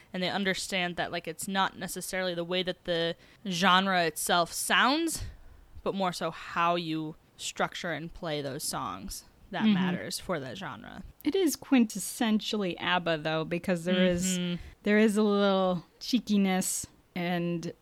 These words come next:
Speaker 2: I don't take the, the <laughs> men's voices very seriously when they're singing.
Speaker 1: It's gotta be rock and roll.
Speaker 2: Yeah.
Speaker 1: Yeah.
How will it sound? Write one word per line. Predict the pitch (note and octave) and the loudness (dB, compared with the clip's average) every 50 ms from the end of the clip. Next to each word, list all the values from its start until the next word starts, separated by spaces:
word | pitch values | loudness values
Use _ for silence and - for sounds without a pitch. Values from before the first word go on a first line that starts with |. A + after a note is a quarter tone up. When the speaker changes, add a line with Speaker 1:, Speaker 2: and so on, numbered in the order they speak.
| _ _ _ _ | _ _ _ _
Speaker 2:
I | - - | -6 -4
don't | G#3 F3+ - - A#3+ A3+ A3 A#3 A3+ - | -4 -4 2 4 6 6 6 4 2 -2
take | - - C4 A#3+ - - | 4 6 6 6 6 2
the, | - G3+ F#3 E3+ F3+ - _ | 0 -2 -2 -2 -8 -12 _
the | - G3+ F#3 F#3 A3+ A#3+ B3 - B3+ C4 | 0 2 4 6 6 6 6 4 2 4
<laughs> | - | 6
men's | B3 A#3+ A#3 A#3 A#3+ A3 F#3+ | 6 8 10 10 10 8 8
voices | F#3+ G#3 G#3+ G#3+ B3 A3+ A3+ A3+ G3+ | 4 4 4 4 4 4 2 0 2
very | F#3 G3+ G#3 G#3 G#3 A3 | 2 4 4 6 4 4
seriously | G#3+ - A3 F#3+ F#3 G#3+ F#3+ - - F#3+ F3 | 2 2 2 2 2 2 2 2 0 0 2
when | E3+ F3+ F3+ F3 | 2 2 2 2
they're | E3+ F3 F3+ | 2 2 2
singing. | F3+ - G3+ G3 F#3 F#3 F#3 F3+ F3 F3+ - - - - - - - | 2 0 0 2 2 2 2 0 0 -2 -4 -8 -16 -20 -20 -16 -12
Speaker 1:
It's | F#3 F#3 F3+ E3+ - | -8 -8 -8 -8 -8
gotta | - E3 D#3 D#3+ F3 F3+ F#3 | -8 -6 -2 2 2 2 2
be | F#3 G#3+ G#3+ | 2 2 2
rock | G3+ F#3+ E3+ D#3+ E3+ - | 2 2 0 0 -2 -2
and | D#3+ D#3+ E3 E3+ | -4 -6 -4 -4
roll. | E3+ E3 E3 E3 E3 D#3+ E3 E3+ D#3+ - _ | -4 -4 -4 -4 -4 -4 -4 -4 -6 -6 _
Speaker 2:
Yeah. | - G#3+ A3 G3 F3+ D#3 A#2 C3+ | 4 6 8 8 8 8 8 8
Speaker 1:
Yeah. | G#3+ B3+ C4+ | 8 6 6